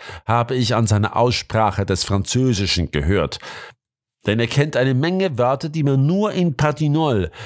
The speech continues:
der verrufenen Vorstadt Paris, hört. Offenbar war der Mensch mit Pariser Verbrechern im Zuchthause zusammen und hat sich ihr Rotwelsch dort angewöhnt,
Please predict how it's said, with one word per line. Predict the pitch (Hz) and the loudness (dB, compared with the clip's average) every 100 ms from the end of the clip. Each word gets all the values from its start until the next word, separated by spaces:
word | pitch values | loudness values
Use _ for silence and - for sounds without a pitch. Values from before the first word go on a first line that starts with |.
| - - | -18 -2
der | 101 90 | 2 2
verrufenen | 87 117 135 123 104 98 | 2 0 0 -2 -2 -2
Vorstadt | - 139 120 - 104 90 | 0 2 2 2 0 -2
Paris, | - 110 151 127 - | 0 2 2 2 0
hört. | 76 - - - _ _ _ _ _ _ _ _ _ - | -4 -6 -10 -14 _ _ _ _ _ _ _ _ _ -2
Offenbar | 131 - 196 156 160 165 | -2 0 -2 0 0 2
war | 160 | 0
der | 160 165 | 2 2
Mensch | 135 147 170 - | 2 0 0 -2
mit | 175 | -2
Pariser | - 139 151 147 151 | 0 2 2 2 2
Verbrechern | 139 123 110 123 - 139 | 0 -2 0 0 0 0
im | 139 123 | 0 0
Zuchthause | - 165 - - 101 101 101 | 0 0 -2 0 2 2 0
zusammen | - 107 92 107 107 101 - - - - - | 0 0 2 2 2 0 -4 -12 -20 -20 -2
und | 110 | 2
hat | 127 139 | 2 2
sich | - 156 - | 2 2 0
ihr | 143 131 120 120 - 123 | 0 2 2 0 -6 -2
Rotwelsch | 110 139 170 95 123 117 95 - | 0 2 0 0 0 2 0 0
dort | 113 104 - | 2 2 0
angewöhnt, | 127 123 95 87 107 95 73 - | 0 2 2 0 2 0 -2 -6